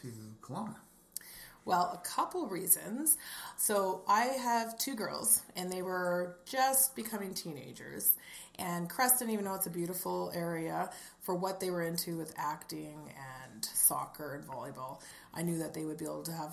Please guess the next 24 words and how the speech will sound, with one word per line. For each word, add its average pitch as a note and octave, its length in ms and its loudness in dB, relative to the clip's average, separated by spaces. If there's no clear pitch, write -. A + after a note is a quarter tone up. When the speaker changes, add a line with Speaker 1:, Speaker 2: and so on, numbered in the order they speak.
Speaker 2:
more D#3 380 -4
opportunities D3+ 640 -6
here D3 240 -4
in E3 60 -8
Kelowna. E3 420 -6
Speaker 1:
Mm-hmm. C#3+ 260 0
Speaker 2:
The - 120 -6
other A3+ 240 0
odd F3+ 300 6
thing F3+ 180 -2
was F3 200 4
that E3+ 140 4
I F3 160 4
was F3 180 0
working G3 320 -4
on E3+ 180 -2
a E3 100 -4
business F#3+ 440 4
that D#3+ 100 -2
I D#3+ 40 -6
had E3 160 -4
launched D#3 380 -6
in D#3+ 80 -10
Creston G3 680 -4